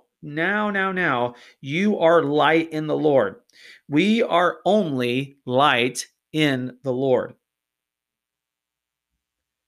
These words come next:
And here comes, right here. Are you ready for this? "Walk as children of light." Light is capitalized. Why? 'Cause Jesus said he is the light of the world.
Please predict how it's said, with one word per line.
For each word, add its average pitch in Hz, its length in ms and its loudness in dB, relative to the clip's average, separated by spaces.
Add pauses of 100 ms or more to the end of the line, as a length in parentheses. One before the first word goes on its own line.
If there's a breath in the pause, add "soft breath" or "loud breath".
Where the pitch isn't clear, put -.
(800)
And 139 260 0
here 156 300 0
comes, 127 420 -2
right 127 140 0
here. 143 120 2
Are 120 40 2
you 113 100 0
ready 147 140 2
for 170 80 -4
this? 196 240 -2 (300 soft breath)
"Walk 165 600 0 (140)
as 160 640 2
children 156 600 -2 (100)
of 131 460 2 (360)
light." 110 520 -4 (2750)
Light 151 240 2
is 151 120 -2
capitalized. 127 580 -2
Why? 110 320 0 (360 soft breath)
'Cause 117 140 -2
Jesus 135 340 -2
said 135 140 -2
he 147 180 -6
is 135 120 -2
the 123 80 -2
light 117 240 0
of 117 60 -4
the 117 100 -4
world. 95 360 -6